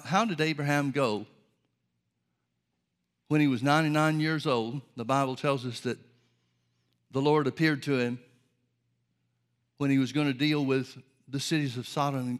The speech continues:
and Gomorrah and pass judgment on them. This was about ninety-nine years of age for Abraham, according to what the scripture says. And God talked to him about being a father and the promise that he had made to him. Abraham laughed.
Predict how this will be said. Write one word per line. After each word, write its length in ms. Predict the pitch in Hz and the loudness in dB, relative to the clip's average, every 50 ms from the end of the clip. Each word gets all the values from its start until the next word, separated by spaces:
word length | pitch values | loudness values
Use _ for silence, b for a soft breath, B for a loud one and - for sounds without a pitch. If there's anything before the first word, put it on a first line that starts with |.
| - | -6
and 220 | - 127 127 127 113 | -6 -4 -4 -4 -4
Gomorrah 460 | 123 113 120 131 131 123 117 107 104 - _ _ _ _ _ _ _ _ | -4 -4 -4 -4 -4 -4 -6 -8 -12 -16 _ _ _ _ _ _ _ _
and 140 | 117 117 - | -12 -6 -2
pass 260 | 139 139 135 123 - | -2 -2 -2 -2 -4
judgment 460 | - - 135 127 117 - 123 117 113 | -6 -4 -4 -4 -4 -6 -8 -6 -6
on 100 | 113 110 | -6 -6
them. 220 | 101 92 - - - _ _ _ _ _ _ _ _ _ _ _ _ _ _ _ _ _ _ _ _ _ _ _ _ _ _ _ _ _ _ _ _ _ _ _ _ _ _ _ _ | -8 -8 -12 -16 -20 _ _ _ _ _ _ _ _ _ _ _ _ _ _ _ _ _ _ _ _ _ _ _ _ _ _ _ _ _ _ _ _ _ _ _ _ _ _ _ _
This 240 | - 139 175 170 - | 2 2 2 2 2
was 160 | 170 151 139 | 0 0 0
about 320 | 156 147 151 151 151 127 | 2 4 4 4 4 4
ninety-nine 560 | 135 147 156 165 170 165 160 160 160 156 156 | 2 2 4 4 4 4 4 2 2 2 2
years 240 | 151 160 160 156 135 | 0 0 -2 -2 -2
of 80 | 147 139 | -2 0
age 320 | 156 156 151 139 135 - | 2 2 2 2 0 -2
for 160 | - 143 135 | -4 -2 0
Abraham, 500 | 139 151 151 139 131 131 131 131 131 131 | 0 0 0 -2 -2 -2 -2 -2 -2 -4
according 340 | 139 131 - 147 147 131 120 | -6 -6 -6 -6 -4 -4 -4
to 60 | 120 | -6
what 180 | 120 135 131 - | -4 -6 -6 -6
the 60 | - | -10
scripture 420 | - - - 156 147 151 - 143 131 | -14 -8 -6 -6 -6 -6 -10 -14 -14
says. 400 | - - 131 117 110 117 - - b b b b b b b b b b b b b _ _ _ _ _ _ | -10 -8 -8 -8 -8 -10 -12 -16 b b b b b b b b b b b b b _ _ _ _ _ _
And 140 | - 139 143 | -4 -2 2
God 260 | 147 156 165 160 143 | 4 4 4 4 2
talked 260 | 147 170 160 143 - | 2 0 0 0 -2
to 80 | - 147 | -4 -4
him 240 | 151 143 143 139 135 | -2 -2 -2 0 2
about 240 | 139 143 147 131 117 | 2 2 2 2 0
being 420 | 143 151 147 147 139 131 131 123 - - | 0 0 0 0 0 -2 -2 -4 -6 -6
a 120 | 123 127 | -6 -6
father 500 | 127 - 147 143 143 135 110 104 104 120 - _ b b b b b - | -2 0 0 2 2 0 -2 -4 -6 -8 -12 _ b b b b b -6
and 140 | 131 131 | -4 -4
the 60 | 123 123 | -4 -2
promise 400 | - - 160 156 151 139 123 - | -2 0 0 0 0 -2 -4 -6
that 120 | - 139 | -6 -4
he 140 | 127 139 135 | -2 -2 -2
had 100 | 131 117 | -2 -2
made 260 | 123 135 139 147 143 135 | -2 0 0 0 -2 -2
to 100 | - 117 | -6 -8
him. 120 | 98 98 - _ b b b b b b b b | -8 -8 -14 _ b b b b b b b b
Abraham 480 | 147 170 190 165 165 147 143 143 131 127 | 0 0 2 2 0 0 2 2 2 2
laughed. 520 | 127 139 156 151 113 - - - - - | 2 2 2 0 -2 -4 -10 -18 -20 -20